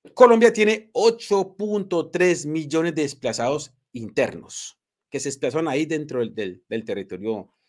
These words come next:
colombiano, ¿listo? Y en el mundo hay más de cincuenta y cinco millones de desplazados.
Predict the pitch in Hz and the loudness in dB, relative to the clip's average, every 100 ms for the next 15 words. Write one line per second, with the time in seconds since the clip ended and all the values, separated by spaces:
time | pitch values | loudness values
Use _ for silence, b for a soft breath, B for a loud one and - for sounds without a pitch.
0 | _ _ _ _ 139 113 104 107 95 135 | _ _ _ _ -2 -2 -4 -6 -6 -10
1 | - 151 _ b b b 156 196 226 220 | -10 -18 _ b b b 4 6 8 8
2 | 233 233 233 233 226 202 220 220 220 214 | 6 6 6 6 4 2 2 4 4 2
3 | 208 196 180 180 156 151 214 220 220 220 | -2 -2 -2 0 -4 -2 -2 0 4 4
4 | 220 170 160 151 165 190 180 123 131 208 | 4 -4 -4 0 0 0 -2 -2 6 6
5 | 165 202 196 - 185 175 202 185 120 - | 6 0 -2 -2 -2 0 -2 -2 -4 -8